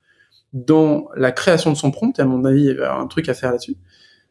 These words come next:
euh, je pense que l'I A va, va bouleverser chacune des étapes. Si on reprend nos étapes de ce qu'on couvre avec L G M,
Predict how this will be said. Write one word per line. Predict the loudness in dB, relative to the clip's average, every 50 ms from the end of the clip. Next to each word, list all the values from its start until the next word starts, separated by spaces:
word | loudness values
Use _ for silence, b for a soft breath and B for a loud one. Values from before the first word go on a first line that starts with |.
| _ 0
euh, | 2 4 4 4 4 4 4 4 2 2 0 0 -2 -2 -4 -4
je | -6 -6 0
pense | 0 2 2 2
que | 0 0
l'I | 2 4 4
A | 4
va, | 4 4 4 2 2 2 0 0
va | 0 0
bouleverser | 2 4 2 4 4 2 0 2 0 0
chacune | 2 2 0 0 0 2 4 4
des | 4 4 2 2
étapes. | 2 0 0 -2 -4 b b b b
Si | -2 2
on | 2 4
reprend | 4 2 2 2 0
nos | 2 2 4
étapes | 2 4 4 4 0 0 0 -2
de | -2 0 0 0 0 -2 -4 -4 -8
ce | -4
qu'on | -4 -4
couvre | -2 2 2 2
avec | 2 4 2
L | 0 2
G | 4 2
M, | 2 2